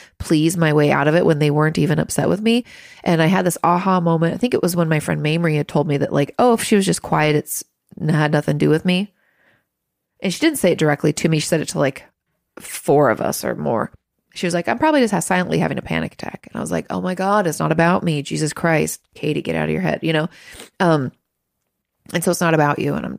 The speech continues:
just there to hopefully help you on your path. Um, but as you process through why this is coming up for you, for years, it's very, it's very clear. The emotional abuse you sustained at the hands of your parents has led to this, and we can process through that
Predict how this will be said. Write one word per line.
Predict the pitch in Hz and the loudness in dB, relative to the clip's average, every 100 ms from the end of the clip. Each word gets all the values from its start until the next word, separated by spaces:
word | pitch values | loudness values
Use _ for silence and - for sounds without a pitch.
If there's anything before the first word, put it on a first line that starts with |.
| - | -8
just | - - | -8 -4
there | - | -4
to | - 165 - - - - _ _ - | -4 -6 -10 -20 -20 -20 _ _ -4
hopefully | 220 220 220 202 185 | -2 0 2 2 2
help | - 247 247 | 0 -2 0
you | 226 208 | 0 0
on | 196 190 | 0 -2
your | 170 | -4
path. | - 165 180 _ - - - | -4 -6 -6 _ -20 -6 0
Um, | 175 160 156 _ _ _ _ _ _ _ _ | 2 2 -2 _ _ _ _ _ _ _ _
but | 254 - | 0 2
as | 294 285 | 2 4
you | 262 | 2
process | - 208 202 214 185 | 2 0 2 0 -2
through | - 196 185 | -2 0 0
why | 170 165 165 170 180 | 0 2 2 4 2
this | 196 180 175 | 0 -2 -4
is | |
coming | - 170 165 | -4 -2 0
up | 160 - | -2 0
for | 190 | 0
you, | 185 | 2
for | 220 | 2
years, | 220 240 220 | 4 4 2
it's | 202 - | 0 0
very, | 175 170 165 - | 2 4 2 0
it's | 170 185 | -2 2
very | 175 | 0
clear. | - 156 139 139 - | 0 0 0 -2 -8
The | 165 160 151 151 160 - | 0 2 4 2 0 -2
emotional | 165 170 165 170 | 0 0 0 -2
abuse | 160 160 - | 0 -2 -2
you | 170 | -6
sustained | 160 - 156 160 | -6 -4 -4 -2
at | |
the | 165 | -4
hands | 170 156 | -4 -2
of | 165 | -4
your | |
parents | - 156 151 151 | -6 -4 -4 -4
has | 156 | -6
led | 139 147 | -4 -4
to | 170 | -2
this, | 180 190 - | 0 0 -2
and | 175 | -4
we | 160 | -4
can | 160 170 | -6 -6
process | 151 - 165 - | -6 -4 -4 -6
through | - 151 | -4 -2
that | 156 156 | -2 -2